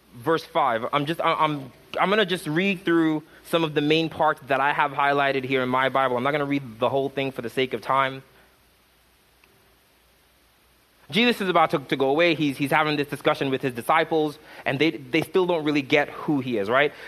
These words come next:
So Thomas is Thomas, and he has a diff-, he has a difficult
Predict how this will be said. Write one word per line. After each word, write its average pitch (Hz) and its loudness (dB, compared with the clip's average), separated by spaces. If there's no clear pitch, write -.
So 151 2
Thomas 180 0
is 147 -6
Thomas, 104 -4
and 135 -2
he 156 2
has 175 0
a 165 -4
diff-, 160 -2
he 202 0
has 202 4
a 185 -2
difficult 165 0